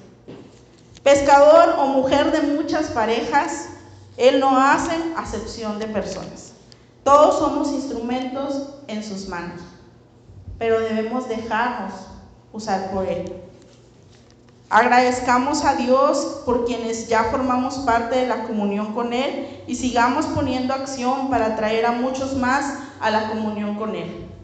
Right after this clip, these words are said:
No olvidemos que es una gran responsabilidad.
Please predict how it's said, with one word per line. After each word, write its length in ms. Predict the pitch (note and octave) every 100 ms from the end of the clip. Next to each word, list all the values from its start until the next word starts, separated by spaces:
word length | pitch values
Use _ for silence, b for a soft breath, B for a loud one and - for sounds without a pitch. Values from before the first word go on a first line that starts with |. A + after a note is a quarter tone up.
| - B B B B
No 120 | A3+ B3+
olvidemos 580 | C4 D4+ C#4 C4+ C#4+
que 160 | C4+ C#4
es 120 | C4+ C4
una 180 | C4
gran 280 | A#3+ A#3 A#3
responsabilidad. 1040 | B3 C4 - A3 A3 G3 F#3+ F#3+ A3+ B3